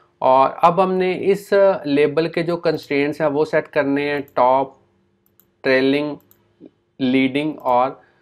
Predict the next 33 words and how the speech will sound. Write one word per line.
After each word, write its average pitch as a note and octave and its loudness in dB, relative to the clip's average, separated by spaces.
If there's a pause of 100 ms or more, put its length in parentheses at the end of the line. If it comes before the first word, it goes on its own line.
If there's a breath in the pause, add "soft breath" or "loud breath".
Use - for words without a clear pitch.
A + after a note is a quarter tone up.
(340 soft breath)
बॉटम, A#2+ 4
और C3+ 0
इसे C3+ -2 (120)
add B2+ 4
as B2 4
a B2+ -2
constraint A#2+ -4
जो A#2 0
है A2+ -2
वो B2+ -4
हम B2+ -6
सेट B2 -4
करेंगे। G2+ -8 (480 soft breath)
तो D#3 0
चलिए F#3+ 2
दोनों D#3 2
ही G3 8
जो, F3 2
आ, C3+ 4
यूआई C#3+ 4
एलिमेंट्स C#3 0
हैं C#3+ 0
वो C3+ 0
उनको C3+ -2
हमने C3 0
प्लेस C3+ 0
कर B2 2
दिया C3 2
है C3+ 0 (600 soft breath)
अपने B2+ 0
सेल C3 4
के C#3 0
अंदर। C3 2